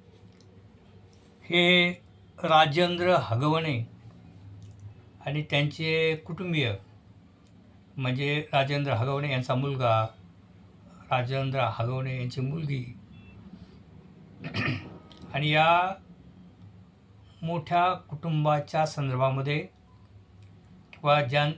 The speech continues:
ज्या कुटुंबाचा राजकीय नेत्यांबरोबर घनिष्ठ संबंध आहे, असं त्यांच्या फोटोवरून, चित्रावरून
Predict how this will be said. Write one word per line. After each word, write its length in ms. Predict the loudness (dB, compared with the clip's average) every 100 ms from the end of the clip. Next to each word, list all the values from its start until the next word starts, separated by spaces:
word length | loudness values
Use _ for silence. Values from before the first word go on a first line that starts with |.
| -6
ज्या 180 | 0 0
कुटुंबाचा 720 | 0 -6 -2 2 2 4 2 2 -2 -20 -20 -20 -20 -20 -20 -20 -20 -20 -20 -12 0
राजकीय 760 | 2 2 -2 -10 -2 0 0
नेत्यांबरोबर 760 | -2 -2 -2 -2 -2 -2 0 0
घनिष्ठ 560 | 0 0 0 -4 -10 -8
संबंध 480 | -6 -2 0 0 -2 -4 -10 -20 -20 -20 -20 -20 -20 -6 0
आहे, 300 | 2 2 0 -6 -20 -20 -16 -10
असं 300 | -2 0 -2 -6 -20 -20 -20 -20 -20 -20 _ -20 -20 -8
त्यांच्या 380 | -4 0 2 2
फोटोवरून, 720 | 0 -2 0 0 0 -2 -2
चित्रावरून 720 | -4 -6 -2 0 0 -4